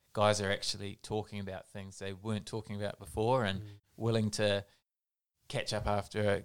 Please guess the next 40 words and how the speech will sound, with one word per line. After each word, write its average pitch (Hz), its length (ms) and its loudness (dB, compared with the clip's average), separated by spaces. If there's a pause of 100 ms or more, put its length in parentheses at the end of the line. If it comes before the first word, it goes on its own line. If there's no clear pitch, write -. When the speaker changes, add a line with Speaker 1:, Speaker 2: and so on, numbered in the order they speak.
Speaker 1:
game, 101 320 4
like, 95 180 0
in 101 100 4
the 95 80 2
ho-, 95 160 -2
in 110 100 4
the 101 120 2
room 104 240 4
in 101 80 0
the 98 60 -6
hotel, 98 440 -6
and 101 120 -16
get 110 180 -10
into 98 240 -20
quite - 240 -6 (100)
deep 104 220 -8
conversations 101 800 -8
around 101 300 -8
that 104 120 -8
sort 110 200 -4
of 104 60 -6
stuff. 135 320 -6
So, 104 280 -4 (560)
um, 117 460 0 (1120)
I - 80 0
think 185 220 -4 (640)
in 107 140 0
that 131 200 2
space, - 460 2
I 101 60 -2
think 135 220 -14
it's, 104 180 -8 (220)
there's 113 140 0
been 117 200 2
a 98 40 2
massive 110 400 4
gross, 113 380 4 (200)
growth, 113 380 4
but, 95 240 -2 (460)
um, 98 440 -4